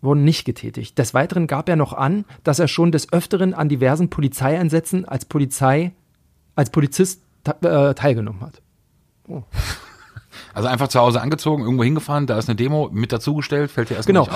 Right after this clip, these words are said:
Speaker 2: auf?
Speaker 1: Also uns hat sie dann, äh, später gesagt, hier bei der, erinnerst du dich an die Influencer-Randale auf dem Alex?
Speaker 2: Ja.
Speaker 1: Ja, da war sie mit dabei.
Speaker 2: Weil sie einfach das mitbekommen hat, dann hingefahren ist und
Speaker 1: Genau,
Speaker 2: ge-,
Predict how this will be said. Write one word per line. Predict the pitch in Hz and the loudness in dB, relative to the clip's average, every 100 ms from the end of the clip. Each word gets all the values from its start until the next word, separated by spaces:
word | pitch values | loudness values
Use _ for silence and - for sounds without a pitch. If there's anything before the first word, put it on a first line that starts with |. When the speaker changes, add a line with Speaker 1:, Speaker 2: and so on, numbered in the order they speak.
| 156 | 2
Speaker 2:
auf? | |
Speaker 1:
Also | 165 185 - 185 | 4 4 2 0
uns | 226 247 | 2 2
hat | 208 | -2
sie | 208 | -2
dann, | 190 185 185 | -4 -4 -4
äh, | 165 | -6
später | 151 175 185 | -2 -2 0
gesagt, | 147 156 | -2 -4
hier | 175 151 | -4 -2
bei | 143 | 0
der, | 139 120 127 | 0 0 -2
erinnerst | - 147 180 196 | -4 -2 -2 -4
du | |
dich | 175 - | -6 -6
an | 147 | -6
die | 147 | -4
Influencer-Randale | 180 185 202 185 180 160 151 143 190 | -2 -2 -4 -4 -4 -4 -4 -4 -4
auf | - | -4
dem | 151 | -4
Alex? | 107 156 214 | -4 -4 0
Speaker 2:
Ja. | 107 92 | 2 2
Speaker 1:
Ja, | 156 139 | 2 2
da | 123 | 2
war | 117 | -4
sie | 113 | -8
mit | 120 | -16
dabei. | - _ _ _ _ _ _ _ - | -20 _ _ _ _ _ _ _ -2
Speaker 2:
Weil | 104 | 0
sie | 113 | 0
einfach | 113 135 | -2 -2
das | 107 | 0
mitbekommen | 139 - - 151 | 0 0 -2 0
hat, | 156 151 | 0 2
dann | |
hingefahren | 123 151 151 151 | 2 0 0 0
ist | 147 147 | -2 -6
und | - | 0
Speaker 1:
Genau, | 208 | 0
Speaker 2:
ge-, | 127 | 0